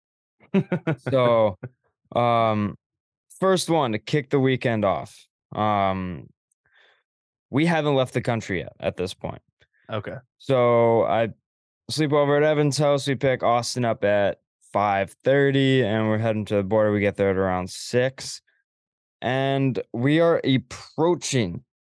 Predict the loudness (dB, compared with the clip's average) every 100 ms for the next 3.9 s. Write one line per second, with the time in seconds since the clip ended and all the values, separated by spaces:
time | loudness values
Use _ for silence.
0 | _ _ _ _ _ _ _ _ -4 0
1 | 2 0 -2 -2 -2 -2 0 0 -2 -4
2 | -4 -2 -2 -4 -10 -2 -2 -2 -4 -4
3 | -2 -2 -4 -6 -6 -4 -4 -4